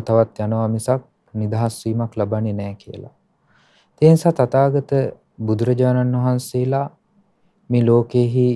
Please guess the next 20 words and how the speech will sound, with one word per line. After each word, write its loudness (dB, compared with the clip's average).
එවැනි 0
පරම 0
ගම්භීර 0
වූ 2
සියුම් -2
වූ -2
ධර්මයක් -2
කියලා -4
දෙනකොට -6
ඊටාම 4
ස්වල්ප 2
පිරිසක්, -4
ඒ -4
කියන්නේ 2
බුදුරජාණන් 0
වහන්සේ 0
ඒකට 6
උපමාවකින් 4
දේශනා 0
කළේ 2